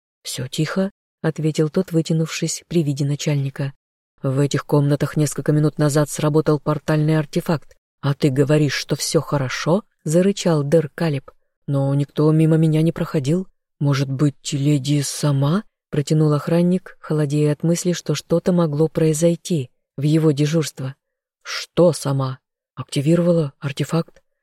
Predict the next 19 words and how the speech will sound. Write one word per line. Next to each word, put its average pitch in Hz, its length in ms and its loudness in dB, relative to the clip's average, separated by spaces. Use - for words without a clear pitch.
Если 143 380 0
сейчас - 560 -6
леди 143 280 2
Дарси 143 440 0
нет 151 240 0
в - 120 -20
покоях, 160 540 0
я 139 180 -2
тебя 151 260 2
на 156 140 4
гауптвахте 165 800 2
сгною», 139 540 -2
пригрозил 147 580 0
Дер 143 320 0
Калиб 196 400 0
и 147 100 -4
бросился 151 580 0
в - 80 -14
комнату. 143 560 -2